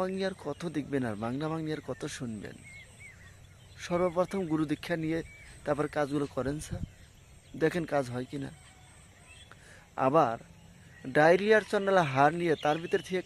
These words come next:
কাজ করে চন্ডালকে পাঠিয়ে দিয়ে, চন্ডালকে আপনি নিজে হাতের ইশারায় নাচিয়ে দিয়ে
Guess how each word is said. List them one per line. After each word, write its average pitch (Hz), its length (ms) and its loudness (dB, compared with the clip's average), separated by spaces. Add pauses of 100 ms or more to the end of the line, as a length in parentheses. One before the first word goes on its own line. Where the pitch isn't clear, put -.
কাজ 156 140 2 (140)
করে 123 180 0 (760)
চন্ডালকে 190 440 4 (120)
পাঠিয়ে 156 400 0
দিয়ে, 151 180 2 (840)
চন্ডালকে 185 460 6 (100)
আপনি 170 160 0 (120)
নিজে 151 180 2 (100)
হাতের 151 240 -4 (100)
ইশারায় 147 340 -2
নাচিয়ে 151 380 -4
দিয়ে 120 180 0